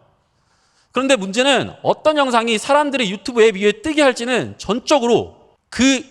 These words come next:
유튜브 알고리즘에 대한 접근 권한을 가진 소수의 사람들이 결정한다는 겁니다. 미국에서는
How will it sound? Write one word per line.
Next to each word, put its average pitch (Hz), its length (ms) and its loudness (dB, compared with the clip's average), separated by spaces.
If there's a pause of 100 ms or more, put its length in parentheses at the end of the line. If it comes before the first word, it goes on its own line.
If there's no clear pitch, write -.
유튜브 - 240 -2
알고리즘에 254 520 0
대한 147 340 -2
접근 277 380 -6
권한을 208 300 0
가진 131 360 -4
소수의 294 540 -4
사람들이 165 640 -8 (200)
결정한다는 190 640 -2
겁니다. 104 360 -10 (920)
미국에서는 226 720 0